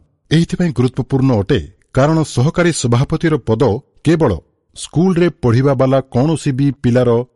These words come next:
ମା ବାପାଙ୍କୁ ହିଁ ଦିଆଯାଇଥାଏ। ସଦସ୍ୟ ହେବା ପରେ ଆପଣ ସ୍କୁଲର ସବୁ କାମ ବିଷୟରେ ପ୍ରଶ୍ନ ପଚାରିପାରିବେ, ଆଉ ସମିତିର ବୈଠକଗୁଡ଼ିକରେ ଅନ୍ୟ ମାତାପିତାଙ୍କ ସହିତ ଏକତ୍ରିତ ହୋଇ ଶିକ୍ଷକ ବା କର୍ତ୍ତୃପକ୍ଷଙ୍କ ଉପରେ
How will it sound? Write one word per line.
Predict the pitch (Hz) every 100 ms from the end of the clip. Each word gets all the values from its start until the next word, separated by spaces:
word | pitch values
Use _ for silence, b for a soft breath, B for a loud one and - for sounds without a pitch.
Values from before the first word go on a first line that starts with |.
| -
ମା | 107 127 131
ବାପାଙ୍କୁ | 113 117 107 - 101
ହିଁ | 117 160 _ 110
ଦିଆଯାଇଥାଏ। | 107 110 101 95 113 80 - _ _ _
ସଦସ୍ୟ | - 170 196 - 120
ହେବା | 107 139
ପରେ | 135 151 107 73 _ -
ଆପଣ | 147 185
ସ୍କୁଲର | 170 - 165 180 180
ସବୁ | - 139 160 226
କାମ | 160 135
ବିଷୟରେ | 120 117 135 -
ପ୍ରଶ୍ନ | 110 127
ପଚାରିପାରିବେ, | 160 - 101 - 110 98 80 - _ -
ଆଉ | 110
ସମିତିର | - 123 151 151 143 139 b _
ବୈଠକଗୁଡ଼ିକରେ | 85 135 165 156 143 104 123 - 104 80 _ -
ଅନ୍ୟ | 135 175 165
ମାତାପିତାଙ୍କ | 113 139 131 147 147 135
ସହିତ | 120 123 127 123 b b -
ଏକତ୍ରିତ | 135 139 139 131 127
ହୋଇ | 117 117 - _ -
ଶିକ୍ଷକ | 156 - 135 - 80 - -
ବା | 131 -
କର୍ତ୍ତୃପକ୍ଷଙ୍କ | 135 131 165 160 - 139 139 139
ଉପରେ | 131 113 120